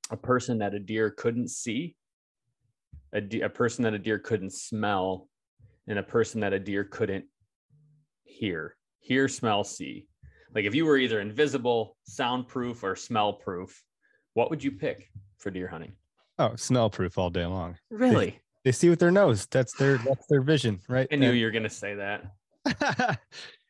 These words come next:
Speaker 2: Uh, definitely. I stink anyways. And if I could have the wind to my favor at all times, entry, exit points wouldn't matter anymore.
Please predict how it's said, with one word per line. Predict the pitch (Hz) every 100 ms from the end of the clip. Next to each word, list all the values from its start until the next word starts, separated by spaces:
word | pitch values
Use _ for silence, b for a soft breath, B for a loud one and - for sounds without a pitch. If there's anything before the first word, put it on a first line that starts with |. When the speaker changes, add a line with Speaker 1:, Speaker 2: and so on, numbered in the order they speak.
| _
Speaker 2:
Uh, | 139 139 139 139 -
definitely. | 135 165 - 123 98 90 -
I | 135
stink | - - 131 113
anyways. | 113 104 95 98 113
And |
if | 110 113
I | 117
could | 113
have | 117 110 104 - -
the | - 117
wind | 117 120
to | 120
my | 113
favor | 98 110 113 123 135 - -
at | 107
all | 110 113
times, | 110 104 123 120
entry, | 110 113 120 113
exit | 110 110 110
points | 113 117 107
wouldn't | 104 104
matter | 104 113 117
anymore. | 113 117 117 120